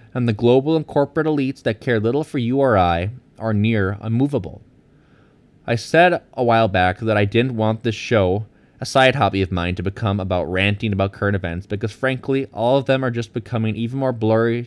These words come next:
to me by the day. It's all going one direction.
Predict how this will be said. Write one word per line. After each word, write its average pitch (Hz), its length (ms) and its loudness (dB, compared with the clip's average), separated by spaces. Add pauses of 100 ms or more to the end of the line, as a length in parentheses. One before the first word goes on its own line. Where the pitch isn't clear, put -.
to - 80 -10
me 107 180 0
by 101 140 0
the 104 80 0
day. 92 380 -2 (560)
It's - 80 -6
all 113 160 4
going 104 320 2
one 95 160 0
direction. 87 640 -4